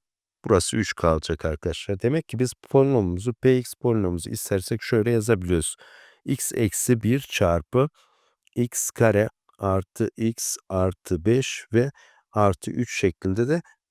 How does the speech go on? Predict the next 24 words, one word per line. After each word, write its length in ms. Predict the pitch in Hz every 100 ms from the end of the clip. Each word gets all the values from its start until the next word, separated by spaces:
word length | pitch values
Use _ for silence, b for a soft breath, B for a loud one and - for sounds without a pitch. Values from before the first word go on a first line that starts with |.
| -
biz 180 | 120 117
bu 120 | 117 -
polinomu 520 | 98 90 101 110 147 -
yazabiliyoruz 840 | 110 110 90 120 110 85 82 73 80
arkadaşlar. 540 | 76 85 78 - 104
Evet, 220 | 143 107 -
bölme 380 | 113 117 117 107
için 360 | 92 - 127 110
bu 40 |
kadar 340 | - 90 113
yeterli. 600 | 107 98 - 80 76 107 120 _ _ _ _ _ _ _ _
Altıncı 480 | 113 117 - 139 139
soru 220 | - 131
arkadaşlar, 460 | 120 - 104 - 135 -
P 160 | 123
x 120 | 131 - -
Q 120 | 123
x'e 300 | 107 - 123
eşit 240 | 95 120 117 -
diyor. 200 | 101 156 B B B B B 120
Bu 80 | 131
ne 120 | 127
demek 280 | 110 95 95
arkadaşlar? 540 | 85 104 95 -